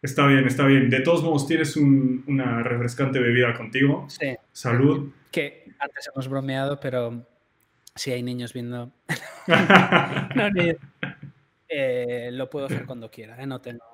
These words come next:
Speaker 2: no tengo un problema.
Speaker 1: Sí, claro.
Speaker 2: De, de
Speaker 1: Eso
Speaker 2: hecho, este es, es, es el, esto tú lo sabes, este es el, el good moment drink. La, esto solo lo tomo en momentos que lo merecen y la última fue hace una semana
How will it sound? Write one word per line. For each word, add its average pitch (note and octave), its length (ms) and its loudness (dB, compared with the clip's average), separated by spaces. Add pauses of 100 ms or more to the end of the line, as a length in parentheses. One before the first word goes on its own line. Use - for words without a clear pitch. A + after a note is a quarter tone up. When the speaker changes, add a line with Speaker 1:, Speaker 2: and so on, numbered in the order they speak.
(100)
Speaker 2:
no A#2 160 -16
tengo A#2+ 180 -16
un A#2 100 -18
problema. - 220 -20
Speaker 1:
Sí, B2+ 300 2
claro. A#2 320 2
Speaker 2:
De, E3+ 120 0 (520)
de - 120 -6
Speaker 1:
Eso E3 180 0
Speaker 2:
hecho, D3 60 4
este D#3 220 0
es, D#3 140 -6
es, D#3 400 -4 (140)
es D#3 200 -6
el, C#3+ 320 -2
esto C#3 260 -8
tú D3 120 -6
lo C#3 120 0
sabes, C#3+ 380 -4
este C#3 220 -10
es - 120 -14
el, B2 260 -8
el B2 200 -12
good C3+ 220 -4
moment C3+ 440 -4
drink. C#3 300 -6 (100)
La, B2+ 180 -16 (300)
esto C#3+ 220 -14
solo C3+ 260 -6
lo C3 120 -4
tomo B2 680 -4
en B2 60 -6
momentos C3 440 -6
que C3+ 100 -10
lo B2+ 100 -4
merecen C3+ 500 -6
y C3 120 -6
la B2+ 160 -2
última C3+ 360 -6
fue B2+ 520 -4
hace C3+ 200 -12
una B2+ 140 -8
semana B2 640 -10